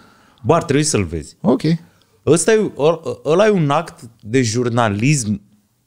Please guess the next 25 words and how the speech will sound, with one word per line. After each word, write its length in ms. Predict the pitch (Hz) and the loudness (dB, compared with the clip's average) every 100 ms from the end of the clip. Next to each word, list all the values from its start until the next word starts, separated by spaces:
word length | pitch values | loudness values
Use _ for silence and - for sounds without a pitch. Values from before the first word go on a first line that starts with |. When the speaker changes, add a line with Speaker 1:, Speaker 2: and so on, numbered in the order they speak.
| _ _ _ _ _ _ _ _ _ - | _ _ _ _ _ _ _ _ _ 0
Speaker 1:
alternativ 1000 | 110 95 113 104 95 - 95 120 - _ _ _ _ _ _ | 0 2 -2 0 -4 -4 -2 -2 -6 _ _ _ _ _ _
care 240 | - 120 127 | 0 2 0
vine 380 | 113 175 185 | -2 -2 -2
din 240 | 156 127 131 | -4 -6 -4
partea 340 | 156 170 175 | -2 -2 0
unui 220 | 170 139 | 0 2
om 320 | 117 98 120 147 | 2 0 -2 -4
care 220 | 131 120 | -4 -4
pare 220 | - 147 | -4 -4
că 120 | 147 | -4
delirează 520 | 127 120 110 127 131 | -2 0 0 0 -2
continuu. 580 | 127 104 85 98 101 120 - | -4 -2 -2 0 -2 -2 -2
Este 680 | 113 131 - 127 131 127 - _ _ _ _ _ _ | -2 0 0 0 0 -4 -12 _ _ _ _ _ _
surprinzător 920 | - - 175 156 170 139 135 - 156 | -4 2 2 2 2 2 0 0 -4
de 120 | 139 147 | -2 -4
coerent 560 | - 143 127 127 143 | 0 2 2 0 -2
și 100 | - | -2
on 160 | 117 113 - | -2 -2 -2
point 340 | 107 87 71 _ _ _ _ _ | -4 -4 -6 _ _ _ _ _
filmul 380 | - 95 98 95 | 0 2 2 2
ăla 100 | 87 | 0
lui 160 | 87 | -4
despre 320 | 82 85 - | -8 -8 -4
Bohemian 420 | 80 90 82 82 78 | -2 0 0 0 -2
Grove. 260 | 71 - | -6 -10